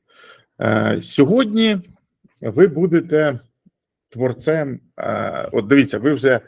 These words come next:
навчилися генерувати тексти, доволі хороші, гарні,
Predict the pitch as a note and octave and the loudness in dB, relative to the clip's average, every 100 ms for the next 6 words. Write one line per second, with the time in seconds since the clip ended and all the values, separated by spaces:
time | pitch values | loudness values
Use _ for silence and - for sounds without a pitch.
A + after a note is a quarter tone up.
0 | _ _ _ B2 B2+ D3 C3 B2+ A#2 A#2+ | _ _ _ -2 0 0 0 0 -2 -2
1 | B2+ C3 C3 A#2 A#2 C3+ - - G#2 G#2+ | -2 0 -2 -2 -10 -10 -12 -12 -10 -8
2 | C3 B2+ B2 A#2+ A2+ G#2+ G2+ - B2+ A2+ | -4 -2 0 -2 -2 -4 -4 -6 -6 -2
3 | G#2+ G#2+ C3+ | -2 -2 -6